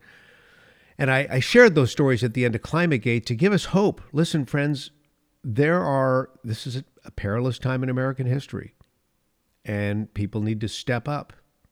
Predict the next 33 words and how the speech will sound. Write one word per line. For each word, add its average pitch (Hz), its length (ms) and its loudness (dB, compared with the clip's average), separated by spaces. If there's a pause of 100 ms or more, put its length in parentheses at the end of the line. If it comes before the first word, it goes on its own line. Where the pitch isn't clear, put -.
(1040)
and 104 500 -4
they 113 140 -4
need 110 280 -2
to 107 520 -4 (840)
realize 120 600 0
that 107 300 -4 (300)
it 117 100 -4
doesn't, 127 420 -2
it's - 140 -8
not 147 140 2
about 160 420 0
gaining 139 320 2
friends. 104 720 -6 (560)
It's - 100 -14
not 117 180 0
about 123 220 -2
gaining 117 320 -2
likes. 101 640 -6 (880)
This 113 180 -6
is 110 140 -4
about 107 260 -2
laying 120 600 0
down 101 680 -4
your 104 280 -2
life, 107 520 -4 (480)
so 123 200 -2
to 110 120 -2
speak, 131 440 -4 (680)
for 117 100 -4
the 98 80 -4
sake 110 320 -4
of 92 100 -8
freedom, 107 460 -4